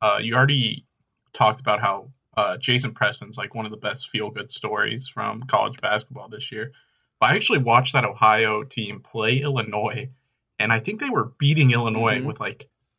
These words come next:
Speaker 1: less than ten seconds left by one, and then Illinois, um, hit a three, I think, to win the game. They played them really close, and for a Virginia team that I think disappointed this year a little,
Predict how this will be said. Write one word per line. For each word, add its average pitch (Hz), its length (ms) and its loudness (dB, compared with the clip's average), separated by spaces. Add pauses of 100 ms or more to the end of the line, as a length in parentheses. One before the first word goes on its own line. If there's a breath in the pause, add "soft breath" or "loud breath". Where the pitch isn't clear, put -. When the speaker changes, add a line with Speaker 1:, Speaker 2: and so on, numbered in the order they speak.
Speaker 1:
less 135 220 2
than 147 140 -2
ten 139 240 4
seconds 127 340 0
left 110 180 0
by 101 140 -2
one, 104 580 -8
and 117 160 -4
then 101 280 -10
Illinois, 107 560 -2
um, 104 500 -4
hit 131 100 2
a 110 60 -2
three, 110 340 -2
I 107 100 -8
think, - 200 -10
to - 160 -20
win 113 140 -4
the 110 80 -14
game. 110 400 -10 (420 soft breath)
They 135 120 4
played 262 260 0
them 113 200 2
really 131 300 4
close, 113 440 0
and 110 140 -10
for 143 160 2
a 131 80 4
Virginia 131 480 2
team 165 380 -4
that 104 340 2
I 113 120 -8
think 147 180 -4
disappointed 117 560 -2
this 113 180 -6
year 113 140 0
a - 80 -6
little, 117 340 -2